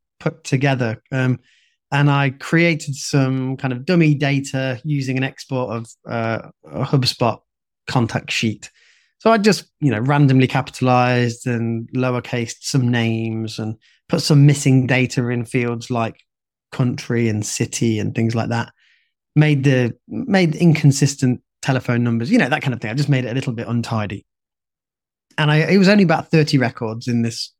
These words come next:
in this sample document. And could I get Code Interpreter to, to fix it and give me the output? No, I could not. It was a C S V file. I stuck it in there, asked it to do it. It went through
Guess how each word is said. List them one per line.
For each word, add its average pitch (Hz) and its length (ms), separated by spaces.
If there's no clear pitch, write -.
in 113 140
this 113 140
sample 113 480
document. 110 500
And 143 420
could 190 300
I 156 240
get 135 320
Code 127 260
Interpreter 110 680
to, 113 280
to - 100
fix 147 400
it - 80
and 113 140
give 120 160
me 117 100
the 113 120
output? 101 400
No, 123 480
I 117 140
could 117 260
not. 110 240
It 165 60
was 147 80
a 143 60
C 220 160
S 196 120
V 180 160
file. 160 340
I - 40
stuck - 280
it 156 60
in 131 160
there, 127 240
asked 180 220
it 170 120
to 139 60
do 131 140
it. 120 80
It 127 80
went 147 320
through 139 440